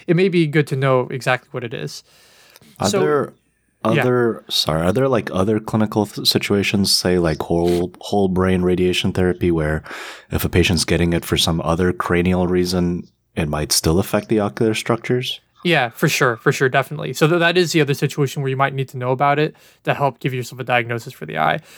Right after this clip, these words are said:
Speaker 1: So I, I think, I mean, uh, I think broadly speaking, I think most people would agree that if you have radiation to the head or neck, then it could affect the eye. You know, I think they try hard to, um,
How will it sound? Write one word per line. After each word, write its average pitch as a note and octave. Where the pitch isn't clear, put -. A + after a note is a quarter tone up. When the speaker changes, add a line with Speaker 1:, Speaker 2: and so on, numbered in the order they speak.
Speaker 1:
So F3+
I, E3+
I F3+
think, G#3
I F3
mean, D3
uh, -
I E3+
think F#3
broadly D3
speaking, D#3+
I C#3+
think C#3+
most C#3
people -
would B2+
agree B2+
that B2+
if -
you D3+
have C#3
radiation C#3+
to -
the B2
head C#3
or B2+
neck, B2
then D3
it C3
could D3
affect B2
the C#3
eye. -
You D#3
know, C#3+
I C#3
think D#3
they D3+
try C#3
hard C3+
to, B2+
um, A#2